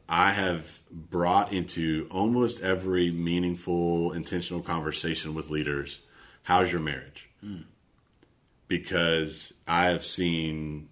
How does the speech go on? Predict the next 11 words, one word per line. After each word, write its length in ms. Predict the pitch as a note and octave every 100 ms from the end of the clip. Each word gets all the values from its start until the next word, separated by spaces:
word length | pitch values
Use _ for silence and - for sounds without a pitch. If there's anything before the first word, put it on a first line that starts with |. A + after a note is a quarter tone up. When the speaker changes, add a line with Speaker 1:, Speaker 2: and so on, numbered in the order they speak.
| _ -
Speaker 1:
a 80 |
lot 320 | D#2 D#2+ E2+ G2
of 140 | F#2
leaders 720 | F2+ F2+ D2 D2 D2+ - - _ _ _
over 360 | E2+ F#2 F#2 G2
my 220 | F#2 E2+
tenure 640 | E2+ - G#2+ G#2 G#2+ G#2+ F#2+
of 140 | F2
ministry 800 | F2 F2 F2 - D2 C#2+ C2+ D2 _ - - - - -
that 440 | D#2 D#2+ D#2 D#2 - _ _ _ _ _ -
things 640 | F2 G2+ G#2+ G2+ -